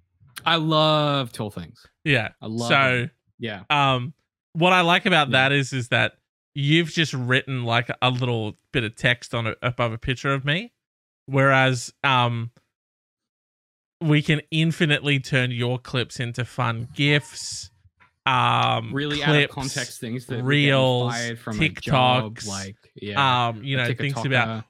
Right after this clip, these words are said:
Speaker 2: All I'm saying
Speaker 1: a
Speaker 2: is,
Speaker 1: tweeter.
Speaker 2: if you're David's
Speaker 1: Yeah.
Speaker 2: employer, just check, just check how much time he's spending in the supply cupboard. That's all I'm gonna say. That's all I'm gonna say.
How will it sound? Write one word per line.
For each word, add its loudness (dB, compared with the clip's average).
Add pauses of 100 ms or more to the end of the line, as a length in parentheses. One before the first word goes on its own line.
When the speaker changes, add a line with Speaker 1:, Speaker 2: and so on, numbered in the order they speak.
Speaker 2:
All 4
I'm 2
saying 2
Speaker 1:
a 2 (100)
Speaker 2:
is, -2
Speaker 1:
tweeter. -6
Speaker 2:
if -2
you're -2
David's 0
Speaker 1:
Yeah. -2
Speaker 2:
employer, 0 (2250)
just 0
check, 0
just -2
check -2
how 2
much -2
time 2
he's -2
spending -2
in -2
the -2
supply -4
cupboard. -4
That's -6
all -2
I'm -4
gonna -6
say. -4 (720)
That's 2
all 4
I'm 2
gonna 0
say. -4